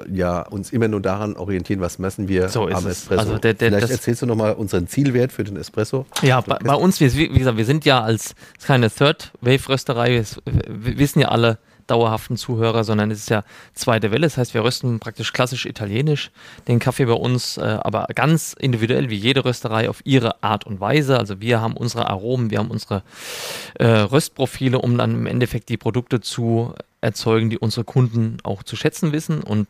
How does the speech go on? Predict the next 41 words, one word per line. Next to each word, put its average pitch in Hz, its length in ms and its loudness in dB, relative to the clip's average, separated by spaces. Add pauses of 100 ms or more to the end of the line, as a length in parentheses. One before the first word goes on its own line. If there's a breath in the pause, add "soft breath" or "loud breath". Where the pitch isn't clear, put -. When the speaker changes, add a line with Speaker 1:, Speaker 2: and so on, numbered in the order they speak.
Speaker 2:
die 139 100 4
auch - 120 0
uns 285 220 -4
schmecken. 196 440 0
Und 117 180 0
da 117 60 4
ist 131 160 0
es 131 60 -6
einfach 131 260 -2
so, 131 180 -2
dass 117 180 -4
wir 117 200 2 (260 loud breath)
uns - 160 -6
nicht 147 160 2
in 135 80 2
den 113 120 4
Säuren 117 440 2
aufhalten, 120 460 -2
sondern 113 180 -2
wir 117 220 0
halten 113 200 -2
uns 104 120 -6
eben 101 140 -4
in 98 100 -4
Röstaromen - 1120 -2
auf. 127 320 -2
Und 113 220 -4 (260 loud breath)
da 123 80 2
ist 139 160 0
es 147 140 -2
so, 143 120 2
dass 135 200 -2
wir 123 80 2
keine 139 280 0
zu - 160 -6
hohen 139 360 2
Temperaturen 131 680 -2
haben 120 140 0
wollen, 120 180 2 (260)
ähm, 120 260 -4
direkt 123 500 -2